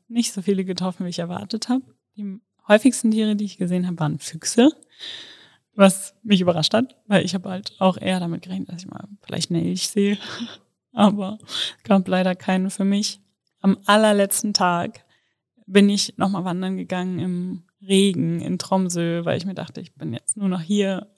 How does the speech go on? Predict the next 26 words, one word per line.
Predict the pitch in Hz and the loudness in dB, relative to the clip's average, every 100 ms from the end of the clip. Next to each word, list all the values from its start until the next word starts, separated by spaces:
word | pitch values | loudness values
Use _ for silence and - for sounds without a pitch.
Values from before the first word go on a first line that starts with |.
| - | -6
diesen | 202 190 185 | -4 -2 -4
Tag | 190 185 180 180 | -4 -4 -4 -6
und | 175 180 | -8 -8
ich | - | -8
wollte | 185 180 | -8 -4
da | 170 | -2
hoch | 190 180 | -2 -2
und | 156 - | -6 -6
es | - | -10
gab | - - | -10 -6
überhaupt | - 196 220 - | -2 2 0 0
keine | 208 175 175 | -2 0 0
Aussicht | 175 - 175 175 | -2 -2 -2 -4
und | |
es | 170 | -2
war | 175 | 0
eigentlich | - 190 175 | 0 -2 -4
wirklich | 196 208 - | -4 -2 -2
so | 185 | -2
ein | 185 | -2
bisschen | 196 - 202 | -2 -4 -4
trostlos | 180 185 180 180 175 | -2 -2 -2 -2 -2
und | 180 175 | -4 -2
nass | 175 - | -2 -4
und | - 175 190 | -6 -6 -4
irgendwie | 180 180 | -6 -6